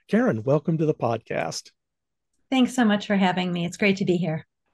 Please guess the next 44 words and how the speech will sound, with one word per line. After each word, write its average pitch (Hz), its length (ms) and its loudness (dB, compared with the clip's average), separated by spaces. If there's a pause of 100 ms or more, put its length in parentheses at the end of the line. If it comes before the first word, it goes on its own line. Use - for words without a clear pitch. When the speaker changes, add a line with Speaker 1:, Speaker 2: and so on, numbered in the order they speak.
Speaker 1:
Absolutely. 143 720 0
I'm 135 140 2
very 180 240 4
much 170 200 2
looking - 240 0
forward 139 300 0
to 123 60 -12
talking 143 360 -4
with 131 120 -4
you. 135 160 0
I 123 60 0
have 139 160 -2
a, 131 160 -2 (260)
uh, 127 240 -4 (220)
I 147 60 -2
have 139 140 0
a 120 40 -6
fondness 165 400 2
for 135 420 0 (120)
history 156 600 -2
and 127 480 -6
particularly 139 520 -2
Victorian 147 560 -2
history. 123 440 -6 (600)
And 156 260 2
I 147 60 6
think - 260 0
probably 214 300 4
one 165 160 2
of 139 40 -2
the 143 60 2
best, 160 360 -2 (460)
uh, 139 220 0
descriptions 143 640 -2
of 110 120 -4
what 139 300 0
you 156 200 -6
do 143 320 -2
and 123 100 -6
how 143 160 -4
you 131 200 -2
approach 147 360 -2
your 135 120 -4
work 135 320 -2